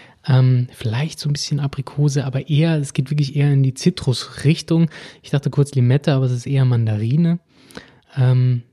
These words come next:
definitiv eher Mandarine, nicht so weihnachtlich, sondern das Frische, was dieses Mandarinöl hat, wenn man die Schale reibt.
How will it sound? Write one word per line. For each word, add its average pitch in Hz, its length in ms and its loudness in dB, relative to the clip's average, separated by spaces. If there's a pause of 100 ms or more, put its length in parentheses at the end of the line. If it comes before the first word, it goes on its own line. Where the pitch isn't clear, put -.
(300)
definitiv 139 540 -2
eher 135 140 2
Mandarine, 127 520 2
nicht 135 200 0
so 113 180 -4
weihnachtlich, 147 580 0
sondern 123 180 0
das 113 200 -6
Frische, 170 500 0
was 127 220 -4
dieses 117 280 -2
Mandarinöl 143 800 0
hat, 139 160 0
wenn 123 80 -2
man 120 260 0 (380)
die 117 80 -8
Schale 139 560 -2
reibt. 131 480 -2